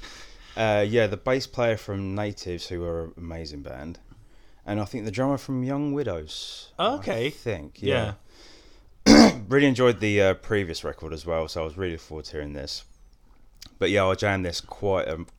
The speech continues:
Speaker 1: good amount, um, when it came out, so that's why it's my number
Speaker 2: Yeah.
Speaker 1: ten.
Speaker 2: Uh, again, it's an album that, to be fair, it didn't make my list, but it's one that I was, I've,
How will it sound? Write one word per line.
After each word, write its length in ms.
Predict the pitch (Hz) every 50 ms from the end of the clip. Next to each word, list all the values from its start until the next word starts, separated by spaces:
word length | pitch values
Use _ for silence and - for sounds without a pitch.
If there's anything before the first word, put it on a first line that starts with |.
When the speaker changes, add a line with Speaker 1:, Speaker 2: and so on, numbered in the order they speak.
| -
Speaker 1:
good 140 | - 92 85
amount, 360 | 85 82 85 85 82 82 - - - - - - - - - - - - - - - - - -
um, 320 | 85 85 82 78 78 73
when 80 | 76 76
it 80 | -
came 240 | - 85 80 76 76
out, 100 | 73 64
so 100 | - 82
that's 240 | 78 76 73 - -
why 120 | 71 62
it's 120 | - - -
my 100 | 71 71
number 120 | - 123
Speaker 2:
Yeah. 200 | 123 113 113 110
Speaker 1:
ten. 120 | 107 73 73
Speaker 2:
Uh, 160 | 143 156 131 - - - - - -
again, 380 | 147 156 151 175 170 147 131 127
it's 240 | 123 123 - - 135 - - - _ - - -
an 100 | 127 131
album 320 | 151 151 147 120 123 120 123 120
that, 260 | 117 117 120 - - - - -
to 80 | - -
be 80 | 156
fair, 160 | 139 160 131 117
it 200 | 113 113 - - - _ -
didn't 180 | - 143 139 131
make 140 | 127 123
my 100 | 120 120
list, 340 | 113 117 117 110 - - -
but 300 | - 120 113 113 110 - - - - - - - - - - - - - -
it's 180 | - 127 120 -
one 160 | 139 131 127
that 60 | 120
I 140 | 120 123 123
was, 260 | 123 123 123 117 - - - - - - - - - - - - - - - - - - -
I've, 260 | 170 143 123 113